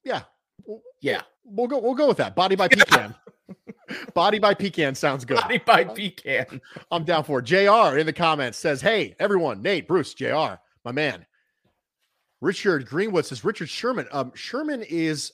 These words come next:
Speaker 1: on, on a roster and also hurt. So
Speaker 2: And also old.
Speaker 1: And also that's absolutely old. Yes, for
Speaker 2: Yeah.
Speaker 1: sure. Absolutely. Yes. So Dawn says, "Hey guys, sorry I was late."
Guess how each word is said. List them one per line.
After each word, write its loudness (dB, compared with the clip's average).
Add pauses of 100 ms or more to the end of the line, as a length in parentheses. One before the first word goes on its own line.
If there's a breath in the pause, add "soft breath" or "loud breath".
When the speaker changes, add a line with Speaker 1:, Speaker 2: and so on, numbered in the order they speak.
Speaker 1:
on, -2
on -2
a 0
roster -4
and -4
also -4
hurt. -14 (440)
So -6
Speaker 2:
And 2
also 0
old. -6 (720)
Speaker 1:
And 0
also 2
that's 0
absolutely -4
old. -10
Yes, -10
for -6
Speaker 2:
Yeah. -6
Speaker 1:
sure. -8 (360)
Absolutely. -4 (540)
Yes. -4 (260)
So 2 (1500)
Dawn -2
says, -8
"Hey -4
guys, -6
sorry -4
I -2
was -8
late." -4